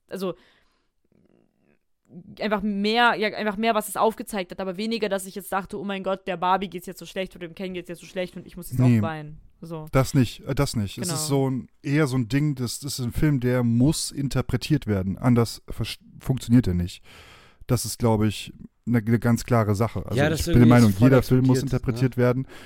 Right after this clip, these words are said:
Speaker 2: aber hier muss man's noch
Speaker 3: Jo.
Speaker 2: viel deutlicher sagen. Das ist ein Film, der auf jeden Fall auf eine ganz andere Ebene verstanden werden muss, einfach. Auf jeden Fall ein Filmclash, den man so schnell, glaub ich, nicht mehr vergessen wird. Ähm,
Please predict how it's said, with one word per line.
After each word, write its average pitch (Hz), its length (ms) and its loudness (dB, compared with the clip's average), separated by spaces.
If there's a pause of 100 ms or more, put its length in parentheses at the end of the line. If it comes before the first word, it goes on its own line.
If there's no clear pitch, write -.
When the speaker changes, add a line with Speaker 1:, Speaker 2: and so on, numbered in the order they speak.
(140)
Speaker 2:
aber 123 160 4
hier 113 200 2
muss 143 180 -2
man's 123 240 0
noch 120 100 -4
Speaker 3:
Jo. - 60 -8
Speaker 2:
viel 123 140 -2
deutlicher 113 500 0
sagen. 98 240 -8
Das 104 160 -10
ist 113 100 -12
ein 120 80 0
Film, 117 260 0
der 104 120 -4
auf - 100 -12
jeden 123 160 -2
Fall 113 360 -4 (300)
auf 117 180 -4
eine 117 100 0
ganz 123 260 0
andere 113 600 0 (320)
Ebene 123 420 2
verstanden 104 640 -4
werden 98 420 0 (100)
muss, 101 580 -2
einfach. 90 420 -14 (340)
Auf - 200 -2
jeden 208 180 4
Fall 165 200 6
ein 156 100 4
Filmclash, 147 840 2
den 135 160 0
man 123 180 4
so 135 280 2
schnell, 139 300 2
glaub 123 220 4
ich, 113 100 0
nicht 123 140 0
mehr 123 140 6
vergessen 110 440 0
wird. 101 420 0
Ähm, 110 480 4